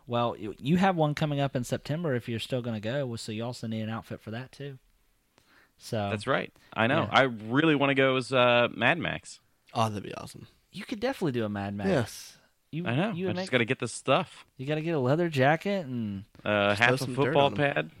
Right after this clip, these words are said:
Speaker 1: Are you gonna go as, um, which Mad Max are you gonna go as?
Speaker 2: I mean, they're all kinda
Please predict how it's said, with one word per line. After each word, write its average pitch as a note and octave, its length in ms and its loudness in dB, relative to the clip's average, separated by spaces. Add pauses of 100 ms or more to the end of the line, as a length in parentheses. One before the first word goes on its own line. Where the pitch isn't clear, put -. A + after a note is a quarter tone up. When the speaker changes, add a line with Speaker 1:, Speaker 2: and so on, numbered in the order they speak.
(160)
Speaker 1:
Are B2 60 0
you D3 100 2
gonna E3+ 160 0
go E3 260 4
as, C3 280 2
um, A2 440 0 (640)
which D3+ 220 0
Mad D#3+ 200 0
Max D#3+ 300 -4
are E3+ 40 -4
you D#3 60 -4
gonna C#3 140 -4
go D#3 180 -2
as? D#2 380 -8 (760)
Speaker 2:
I A#2 40 -8
mean, C3 100 -4
they're B2+ 140 2
all D3+ 80 2
kinda F#2 260 -6